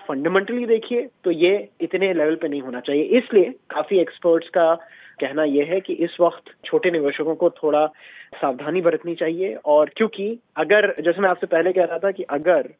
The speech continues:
जो results हैं, नतीजे वो अलग हुए exit poll से, तो एकदम से गिरावट आएगी, उससे जो है काफी छोटे निवेशकों का नुकसान भी हो सकता है, तो थोड़ी सावधानी बरतनी चाहिए।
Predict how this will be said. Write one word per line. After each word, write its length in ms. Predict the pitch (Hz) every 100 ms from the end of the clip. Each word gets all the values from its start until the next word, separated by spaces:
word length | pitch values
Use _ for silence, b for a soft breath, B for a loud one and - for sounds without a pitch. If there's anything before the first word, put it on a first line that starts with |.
| _
जो 240 | 135 151 147
results 560 | 135 135 170 180 -
हैं, 80 | 156
नतीजे 400 | 135 - 143 151
वो 220 | 135 147 _
अलग 300 | 170 190 202
हुए 180 | 160 170
exit 240 | 151 135 151
poll 140 | 151 156
से, 120 | 196
तो 100 | 196
एकदम 360 | - 151 208 202
से 120 | 180
गिरावट 400 | 151 135 139 -
आएगी, 240 | 131 147
उससे 340 | 160 156 - 170
जो 120 | 160
है 200 | 147 156 - B B B
काफी 220 | - 135 151
छोटे 280 | 160 151
निवेशकों 440 | 160 139 139 143 135
का 120 | 147
नुकसान 420 | 143 - 131 127
भी 100 | 107
हो 160 | 107 104
सकता 320 | 110 - 104
है, 100 | 113
तो 200 | - 147 - B B - 180
थोड़ी 140 | 180
सावधानी 420 | 175 139 135 131
बरतनी 380 | 131 127 127 139
चाहिए। 320 | - 101 -